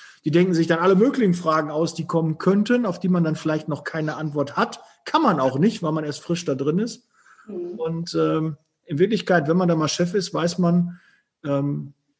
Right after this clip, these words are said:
Speaker 1: klar wird einem auch eine Lösung einfallen und man muss sie nicht ad hoc haben. Und manchmal sollte man auch drüber nachdenken. Und manchmal weiß man auch schon lange die Lösung und hat auf die Frage gewartet und kann dann direkt sagen, „Ja,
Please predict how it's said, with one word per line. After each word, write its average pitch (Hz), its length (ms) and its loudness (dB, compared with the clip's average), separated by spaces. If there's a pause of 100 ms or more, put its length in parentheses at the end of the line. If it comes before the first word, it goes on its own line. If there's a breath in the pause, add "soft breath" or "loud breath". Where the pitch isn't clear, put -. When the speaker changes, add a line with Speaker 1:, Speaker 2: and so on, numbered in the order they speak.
(160)
Speaker 1:
klar 156 400 2
wird 175 140 2
einem 156 220 -4
auch 147 60 -2
eine 151 100 0
Lösung 147 360 2
einfallen 175 480 -2
und 170 80 2
man 143 160 0
muss 170 180 0
sie 175 80 0
nicht 156 200 0
ad 135 180 -4
hoc 175 160 -4
haben. 185 440 0 (320 loud breath)
Und 139 100 -6
manchmal 147 280 -2
sollte 147 220 0
man 143 140 -2
auch 139 80 -2
drüber 127 240 -4
nachdenken. 175 760 0
Und 139 100 0
manchmal 143 400 0
weiß 160 260 2
man 165 120 2
auch 156 100 0
schon 156 200 0
lange 175 220 4
die 170 100 6
Lösung 175 420 4
und 147 120 0
hat 165 160 -2
auf 147 120 -4
die 151 100 -2
Frage 147 360 -2
gewartet 147 500 -2
und 151 120 -4
kann 156 180 -4
dann 147 120 -2
direkt 139 280 -2
sagen, 131 320 -4
„Ja, 120 340 -4